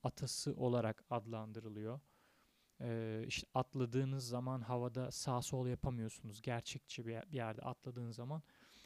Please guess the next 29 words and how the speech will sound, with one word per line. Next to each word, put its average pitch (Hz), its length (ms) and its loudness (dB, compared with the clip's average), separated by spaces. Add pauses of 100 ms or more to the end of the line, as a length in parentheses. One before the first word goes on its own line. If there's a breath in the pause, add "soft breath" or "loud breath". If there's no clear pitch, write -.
(160 loud breath)
hedeflenen 120 640 0
normal 120 260 2
fiziksel, 117 800 -2
e, 131 100 0 (360)
yer 127 200 2
çekimi 135 320 -4
kurallarına 123 500 2
göre 117 200 0
atlayıp 151 380 0
düşüyorsunuz 123 640 0
mesela. 123 480 -2 (800 soft breath)
Atıyorum, 131 520 0
e, 127 220 4
silah 135 440 6
animasyonları, 123 840 2
hareketleri 123 760 -4
daha 127 220 2
gerçekçi. 120 640 -4 (420 loud breath)
Yani 123 160 -2
arka 123 320 2
arkaya 120 300 -2
yüz 123 220 -2
tane 123 280 2
sıkamıyorsunuz. 113 680 -2
Hani 113 180 -6
bir 120 80 0
hamle 123 320 -2
yaptığınız 123 600 -4
zaman, 123 320 -4